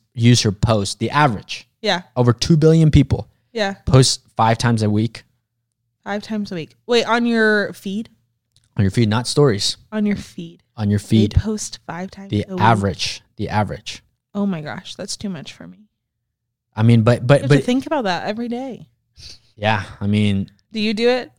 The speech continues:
Speaker 1: Uh, I started, so when I started, I, I committed to three times a week.
Speaker 2: Okay.
Speaker 1: And then I started seeing some, some traction. And then I said, "Okay, I'm gonna do every day, Monday
Speaker 2: Yeah.
Speaker 1: through Friday."
Speaker 2: Monday through Friday?
Speaker 1: And then I did that, got more traction. And I was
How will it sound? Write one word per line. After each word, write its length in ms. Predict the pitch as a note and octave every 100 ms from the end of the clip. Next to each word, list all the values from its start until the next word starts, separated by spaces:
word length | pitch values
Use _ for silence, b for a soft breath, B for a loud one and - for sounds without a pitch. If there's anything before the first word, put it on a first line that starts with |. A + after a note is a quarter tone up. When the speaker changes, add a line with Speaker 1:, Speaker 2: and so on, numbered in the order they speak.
| _ _ -
Speaker 1:
Uh, 300 | C3 D#3+ D#3+ B2+
I 140 | C#3+
started, 480 | - - F3+ G3 C#3
so 140 | D3+
when 120 | C3+
I 60 | C3+
started, 560 | D3+ - C3+ C3 A2+ F#2+
I, 300 | A2 A#2 A2+
I 120 | A2+ A2+
committed 380 | - A#2 A#2+ -
to 80 |
three 200 | G2+ A2+
times 260 | G#2+ A2+ A2+
a 40 |
week. 300 | G#2 F#2 - -
Speaker 2:
Okay. 300 | G3+ F#3 G3 _ _ _ -
Speaker 1:
And 120 | A2
then 80 | G#2+
I 60 | G#2+
started 340 | - A#2+ A#2
seeing 240 | - A#2+
some, 440 | A2+ A#2 A2+ G#2+ - _
some 180 | - A2+
traction. 580 | - A2+ G#2+ - A#2+ A#2 -
And 160 | A2
then 160 | G#2+ G#2+
I 80 | G#2
said, 260 | - G#2+
"Okay, 180 | G#2+ A#2
I'm 100 | G#2+
gonna 180 | A2+ A2
do 560 | G#2+ A2+ A2 A2 G#2+ - b b _ _ _
every 260 | G#2+ G#2 A2
day, 260 | B2 G#2+ - -
Monday 240 | A2+ A#2
Speaker 2:
Yeah. 60 | -
Speaker 1:
through 100 | C3+
Friday." 420 | A2+ A#2+ A2 G2 -
Speaker 2:
Monday 200 | G#3+ G3
through 120 | G3 F#3+
Friday? 280 | F3+ G#3 - -
Speaker 1:
And 260 | A2+ A2 G#2+
then 200 | A2+ G2+
I 100 | G2+
did 220 | A2+ A#2
that, 400 | A2+ A2+ - -
got 120 | G2+
more 180 | A2 A#2
traction. 520 | - A#2 G#2+ - A2+
And 100 | G#2+
I 20 |
was 60 | G#2